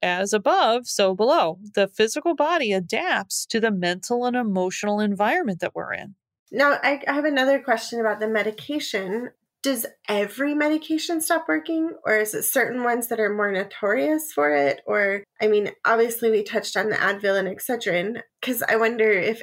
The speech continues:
Speaker 2: everybody out there is just vulnerable to this stop working thing, depending on how long.
Speaker 1: So everybody is vulnerable to it,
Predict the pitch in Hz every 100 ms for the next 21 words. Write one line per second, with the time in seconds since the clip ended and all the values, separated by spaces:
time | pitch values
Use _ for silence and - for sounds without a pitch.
0 | - 214 214 208 208 196 170 - 185 185
1 | 180 165 160 - 175 175 - 175 190 165
2 | 175 160 - 175 160 - - - 175 185
3 | 208 220 233 220 233 233 - 220 214 190
4 | 185 175 208 196 180 143 90 - - -
5 | 233 226 214 220 277 320 339 349 240 214
6 | 214 220 214 214 214 220 214 311